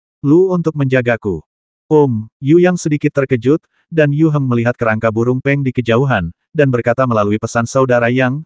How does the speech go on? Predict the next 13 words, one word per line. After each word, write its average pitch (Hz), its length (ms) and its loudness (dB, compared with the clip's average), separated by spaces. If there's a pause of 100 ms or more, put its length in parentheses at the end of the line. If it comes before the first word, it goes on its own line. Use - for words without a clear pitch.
"Saudara 117 480 0
Lu 135 140 -2
ini 131 240 -2
membasmi 117 420 -2
spesies 123 540 -4
asing 123 320 -4
purba 135 320 0
itu 110 240 0
dengan 110 260 0
satu 123 380 -2
gerakan 127 480 -2
dan 107 160 0
mengubahnya 110 500 0